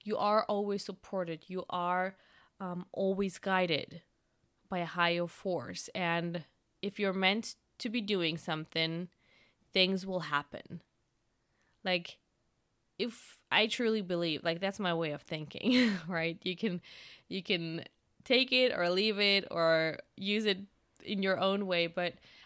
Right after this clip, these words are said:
I truly believe that if something is meant to be, it's meant to be, and, uh, it's going to happen. So apparently we were meant to see Jordan that night, and so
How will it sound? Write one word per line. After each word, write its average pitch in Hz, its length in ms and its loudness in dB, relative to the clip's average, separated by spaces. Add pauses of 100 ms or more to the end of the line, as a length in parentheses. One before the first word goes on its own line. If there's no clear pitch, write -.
I 196 140 4
truly 247 340 -2
believe 202 440 -2
that 175 200 2
if 180 140 -6
something 202 380 -4
is 185 120 -6
meant 170 220 0
to - 80 -10
be, 180 180 -4
it's - 160 -8
meant 160 200 -2
to 160 80 -4
be, 143 360 -4
and, 151 380 -4
uh, 151 200 0
it's 165 140 -10
going 185 320 -2
to 190 120 -8
happen. 143 540 -2
So 175 360 0 (760)
apparently 226 480 0
we 214 200 0
were 202 260 4
meant 180 400 2
to 180 580 -2 (160)
see 190 320 -6
Jordan 165 600 -2 (120)
that 160 260 2
night, 156 520 -2 (100)
and 180 180 -2
so 170 560 0